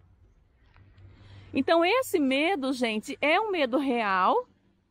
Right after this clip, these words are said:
porque você não sabe se essa pessoa é uma boa pessoa ou não. Então, aí entra aquele medo de proteção, que é um medo real que você tem numa situação que você tá vivendo e que realmente pode acontecer uma coisa ruim. Por exemplo, ele pode ali vir se assaltar, ou ele pode, então,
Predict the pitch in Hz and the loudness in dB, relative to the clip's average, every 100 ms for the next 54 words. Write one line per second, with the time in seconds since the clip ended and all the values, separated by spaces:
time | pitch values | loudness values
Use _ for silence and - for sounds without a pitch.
0 | _ _ 240 226 240 262 269 339 - 311 | _ _ -4 -4 -4 -2 -2 -4 -2 0
1 | 247 311 254 269 240 240 285 226 220 214 | 0 -2 -4 -4 -4 -4 -2 -2 -2 -2
2 | 214 214 214 262 226 247 320 247 226 254 | -2 -2 -2 0 2 2 0 0 0 0
3 | - _ _ - 262 392 349 339 339 403 | -6 _ _ -6 -2 2 2 2 2 0
4 | 339 370 392 370 330 330 330 262 339 466 | 0 -2 -2 -2 0 0 -2 -2 0 0
5 | 415 381 - 466 - - 269 247 311 294 | 0 0 0 -4 -4 -4 -4 -2 -2 0
6 | 294 254 320 302 302 415 254 240 285 339 | 0 0 -2 0 -2 0 0 0 0 -2
7 | 262 262 254 - 226 233 - _ 240 320 | -4 -4 -6 -4 -4 -4 -6 _ -2 0
8 | 466 508 440 - 359 339 - 254 254 254 | 0 0 0 0 -2 -4 -4 -2 -2 -2
9 | 254 254 226 220 214 214 220 208 208 240 | -4 -4 -4 -4 -4 -6 -4 -4 -2 -2
10 | 392 - _ - - 370 381 381 349 349 | -4 -4 _ -10 -8 0 0 2 0 0
11 | 370 427 - 330 320 370 415 427 339 302 | -2 -4 0 2 6 4 2 -4 -6 -4
12 | 277 - 254 262 294 320 277 285 330 415 | -6 -2 0 0 -2 -2 -2 0 -2 -2
13 | 320 254 - 320 311 294 269 233 262 277 | -2 -4 -4 2 2 2 -2 -2 -2 -2
14 | 294 - 254 254 240 240 233 247 240 - | 0 2 2 2 -2 -4 -4 -6 -6 -8
15 | - 202 220 254 294 - - 254 247 233 | 0 0 2 2 2 2 0 2 2 2
16 | 240 247 247 220 233 - 226 220 | -2 0 2 2 0 2 4 4